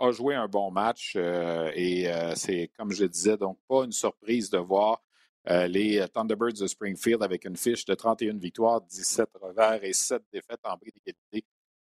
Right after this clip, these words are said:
au sommet de la section Atlantique. C'est assurément une des puissances de la Ligue. Et je le répète, là, je veux rien enlever à Utica,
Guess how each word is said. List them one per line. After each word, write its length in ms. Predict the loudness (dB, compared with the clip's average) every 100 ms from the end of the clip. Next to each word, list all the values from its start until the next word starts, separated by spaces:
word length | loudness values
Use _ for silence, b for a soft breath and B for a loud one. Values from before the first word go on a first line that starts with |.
| 0
au 260 | 0 0 _ _ _ _ _ _
sommet 500 | -6 4 4 4 -2 -2 -4 -6 _
de 120 | -2
la 220 | 0 -2
section 360 | -2 -4 -2 -2
Atlantique. 540 | -4 -6 -10 -4 -4
C'est 160 | 0 0
assurément 540 | 0 -2 -2 -2 -2
une 120 | -4
des 140 | -2 -4
puissances 500 | -4 0 2 2 0
de 60 |
la 160 | 0 0
Ligue. 280 | 0 -2 -2
Et 60 |
je 80 | 0
le 60 | 0
répète, 380 | 0 -2 -8 -6
là, 60 |
je 120 | -8
veux 80 | -2
rien 240 | 0 0 -2
enlever 320 | -4 0 0
à 80 | 0
Utica, 560 | -4 -6 -6 0 0